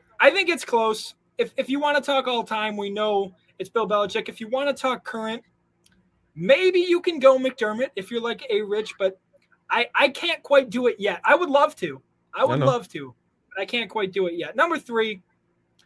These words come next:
Speaker 1: number three and four, I think it, it's pretty, it's pretty easy, A Rich.
Speaker 2: Mm-hmm.
Speaker 1: Bob Saleh, Robert Saleh, whatever you wanna call him, you know, he was hyped up a lot.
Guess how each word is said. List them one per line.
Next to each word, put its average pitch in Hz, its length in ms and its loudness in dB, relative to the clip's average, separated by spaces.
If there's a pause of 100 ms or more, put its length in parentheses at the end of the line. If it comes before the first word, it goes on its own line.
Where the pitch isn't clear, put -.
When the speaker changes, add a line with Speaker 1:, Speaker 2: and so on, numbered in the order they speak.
(200)
Speaker 1:
number 339 180 -2
three 269 220 -4
and 196 120 -8
four, 202 160 -4
I 185 100 0
think 185 220 -8
it, 175 80 -6
it's 185 200 -12
pretty, 208 260 -8
it's 190 80 -14
pretty 208 240 -8
easy, 147 420 -10
A 143 80 -10
Rich. 139 360 -14 (440)
Speaker 2:
Mm-hmm. 101 220 -8
Speaker 1:
Bob 254 280 -2
Saleh, 185 580 2
Robert 202 300 -4
Saleh, 170 420 -6
whatever 214 220 -8
you 202 100 -10
wanna 190 160 -8
call 160 400 -8
him, 156 260 -14 (840)
you 185 100 -8
know, 208 200 -6
he 294 140 -6
was 349 180 -4
hyped 208 240 -4
up 185 140 -4
a 143 40 -6
lot. 113 320 -12